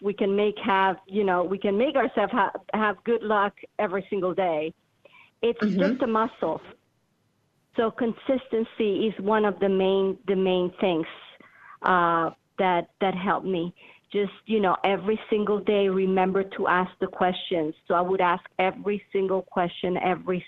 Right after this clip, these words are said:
Speaker 1: single day. And then, and then it's funny because when I, I let it go, and sometimes I would, you know, I would be too busy, and then one whole week without, you know, without asking questions and,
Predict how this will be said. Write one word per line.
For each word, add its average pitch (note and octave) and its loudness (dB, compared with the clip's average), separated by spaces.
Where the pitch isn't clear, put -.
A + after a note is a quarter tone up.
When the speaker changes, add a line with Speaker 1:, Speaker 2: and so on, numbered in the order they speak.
Speaker 1:
single F3 0
day. E3 0
And F#3+ 2
then, G3 4
and G3 2
then F#3+ 4
it's F#3+ 0
funny G3+ 2
because F#3+ -2
when F#3 2
I, F3+ 2
I F#3+ 2
let G3 0
it G#3 -2
go, F#3 2
and F3+ 0
sometimes F#3+ 0
I F#3+ 2
would, F3+ -2
you G#3 0
know, F3 4
I E3 4
would F#3+ 0
be F#3+ -4
too F#3+ -6
busy, F3+ 0
and F3 2
then F3+ 0
one F#3 2
whole F#3+ -2
week F3+ -4
without, F3+ 0
you G3+ -2
know, E3+ 2
without F3 0
asking E3+ 0
questions F3+ -2
and, E3+ 0